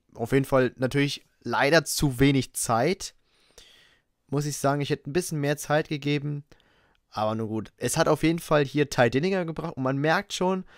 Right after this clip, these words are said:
aus Niederlagen kannst du schon was Gutes machen in dem Sinne. Also Ty Dillinger, finde ich, hat's jetzt nicht so krass geschadet. Ihm hätt's natürlich sehr viel geholfen, wenn er gewonnen hätte.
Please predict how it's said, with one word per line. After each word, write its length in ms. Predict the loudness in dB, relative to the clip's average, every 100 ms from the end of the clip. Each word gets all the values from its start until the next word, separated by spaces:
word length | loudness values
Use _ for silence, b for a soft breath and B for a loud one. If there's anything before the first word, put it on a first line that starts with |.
| b b _
aus 320 | 2 2 0
Niederlagen 720 | -2 -2 2 2 2 -2 -4
kannst 320 | -6 -6 -6 -8
du 60 |
schon 260 | -4 -4 -2
was 200 | -4 -6
Gutes 420 | -8 -6 -6 -2
machen 360 | -2 -2 -4 -10
in 160 | -8
dem 220 | -6 -6
Sinne. 280 | -6 -8 -6
Also 180 | -4 -4
Ty 240 | -4 0 0
Dillinger, 440 | 0 0 0 -2 B B B B
finde 260 | 2 4 4
ich, 160 | 2
hat's 160 | 0 0
jetzt 220 | -4 -4
nicht 200 | -4 -2
so 120 | -4
krass 320 | -2 -2 -4 -4
geschadet. 580 | -8 -4 0 0 -2 -8 B B
Ihm 140 | 4
hätt's 120 | 4
natürlich 300 | 4 0 -2
sehr 260 | 2 6 6
viel 140 | 4
geholfen, 280 | 2 2 2
wenn 80 | -2
er 60 | -4
gewonnen 360 | -2 -2 -2
hätte. 420 | -4 -4 -2 -2